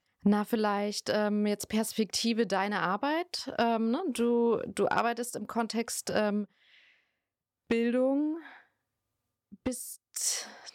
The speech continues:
dran, ähm, einen Schritt weiter in Bildungsgerechtigkeit, äh, zu gehen, beziehungsweise linke Perspektiven in den Diskurs und gerade in der Ampel, ähm, Koalition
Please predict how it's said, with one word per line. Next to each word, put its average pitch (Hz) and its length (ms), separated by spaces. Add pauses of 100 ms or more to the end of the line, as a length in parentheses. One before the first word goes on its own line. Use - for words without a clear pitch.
(160)
dran, 262 800
ähm, 247 380
einen 220 160
Schritt 233 220
weiter 240 420
in 220 140
Bildungsgerechtigkeit, 247 1500
äh, 254 40
zu 247 140
gehen, 254 240
beziehungsweise 226 600
linke 240 240
Perspektiven 233 800
in 196 140
den 202 140
Diskurs 262 440
und 214 80
gerade 208 300
in 208 100
der 196 100
Ampel, 185 580
ähm, 170 300
Koalition 185 920